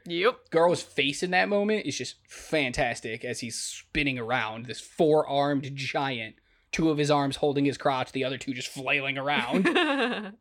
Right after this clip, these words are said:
Speaker 2: Um, and Johnny runs. And
Speaker 1: Yeah.
Speaker 2: he get, runs through a cave, so Goro has to follow him.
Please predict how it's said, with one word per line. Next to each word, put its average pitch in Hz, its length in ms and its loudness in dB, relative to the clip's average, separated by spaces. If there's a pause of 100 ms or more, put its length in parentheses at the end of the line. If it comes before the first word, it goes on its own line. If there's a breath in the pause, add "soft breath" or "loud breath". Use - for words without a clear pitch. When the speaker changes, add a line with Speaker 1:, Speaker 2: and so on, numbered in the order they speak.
Speaker 2:
Um, 156 520 0 (260)
and 170 120 0
Johnny 285 280 0
runs. - 680 -4 (880)
And 165 100 -4
Speaker 1:
Yeah. - 60 0
Speaker 2:
he - 40 -2
get, 190 200 2
runs 269 200 2
through 247 140 2
a - 40 -2
cave, 135 360 -2
so 135 100 -6
Goro 156 280 0
has 165 120 0
to 139 100 -8 (140)
follow 139 340 -4
him. - 320 -12